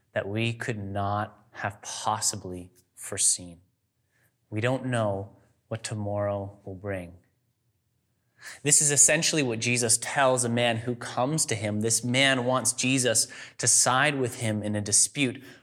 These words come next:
over his inheritance. And Jesus tells him a parable about the foolishness of thinking that we know what's gonna happen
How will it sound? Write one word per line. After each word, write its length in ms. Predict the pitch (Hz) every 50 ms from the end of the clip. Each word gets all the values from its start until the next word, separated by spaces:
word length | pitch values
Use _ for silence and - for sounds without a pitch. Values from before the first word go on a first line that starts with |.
| _
over 300 | - 117 120 117 120 117
his 200 | 110 117 127 127
inheritance. 840 | 123 113 107 87 95 123 147 156 147 131 - - 104 90 - - - - - - - _ -
And 200 | 117 117 113 113
Jesus 600 | 113 123 127 139 147 160 170 165 156 - - -
tells 540 | - - - 143 135 135 139 139 139 135 -
him 180 | - - 123 117
a 60 | 113
parable 720 | 117 - - - 131 123 120 107 98 90 85 - - - _ _ _ _ _ _ _ _ _ _ _ _ _ _ _ -
about 260 | 110 113 123 117 113
the 60 | 117
foolishness 840 | 113 - - - - 143 147 156 160 156 135 - - 147 139 131 -
of 100 | 131 117
thinking 540 | - - - 147 143 135 - 113 104 104 104 - - - - - _ _ _
that 200 | - 120 - -
we 260 | 113 117 127 135 139
know 540 | 139 135 143 151 139 117 107 104 101 101 - -
what's 220 | - 110 - -
gonna 180 | - 120 110 107
happen 540 | 101 104 113 110 113 - - 98 95 92